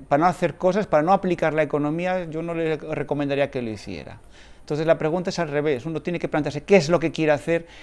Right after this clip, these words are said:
y después usar qué elementos necesita para haarlo. Y evidentemente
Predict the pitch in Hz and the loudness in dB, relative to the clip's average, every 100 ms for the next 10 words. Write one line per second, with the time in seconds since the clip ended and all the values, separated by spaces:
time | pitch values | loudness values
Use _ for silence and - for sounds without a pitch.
0 | - - 147 143 - 175 160 - - - | -20 -4 0 0 2 0 0 -4 -20 -20
1 | - 143 175 156 - 170 170 165 160 151 | -12 -6 -2 -4 0 2 4 4 4 2
2 | 165 180 170 147 160 - - 147 139 147 | 2 0 0 -2 -4 -8 -6 -2 0 0
3 | - 208 143 117 101 92 - 87 87 - | 4 4 4 2 -2 -8 -10 -10 -12 -10
4 | - 135 123 117 110 117 139 139 139 156 | -2 0 2 2 0 2 2 4 4 2
5 | 156 160 151 | 4 2 2